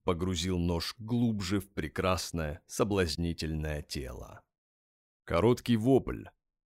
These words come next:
и сквозь рвущиеся зелёные завесы начал пробиваться привычный свет обыденного мира. Фесс увидел искажённое лицо Анетта. По лбу волшебника от чего-то струилась кровь.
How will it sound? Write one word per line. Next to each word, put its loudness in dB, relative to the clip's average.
и -8
сквозь -2
рвущиеся 0
зелёные 0
завесы -4
начал 0
пробиваться -4
привычный -4
свет -6
обыденного -2
мира. -8
Фесс 0
увидел -2
искажённое 0
лицо -2
Анетта. -4
По 0
лбу 0
волшебника 0
от -4
чего-то -4
струилась -4
кровь. -4